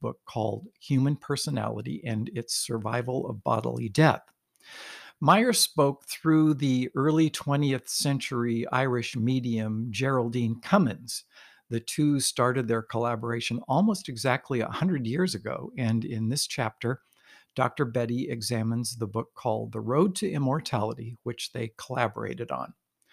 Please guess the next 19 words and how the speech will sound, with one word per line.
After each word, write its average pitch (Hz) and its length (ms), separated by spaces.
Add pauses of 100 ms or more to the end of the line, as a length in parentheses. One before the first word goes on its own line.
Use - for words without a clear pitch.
(540)
Myers 180 440
tells 143 280
us 147 200
there 135 260
are 120 220
seven 175 480
planes 117 640
that - 140
souls 113 500
navigate 113 560
through 117 480
the 117 160
afterlife. 123 640 (380)
Now 135 260
recall 156 560
that 131 320
the 123 300
spirit 151 500
imperator 120 1040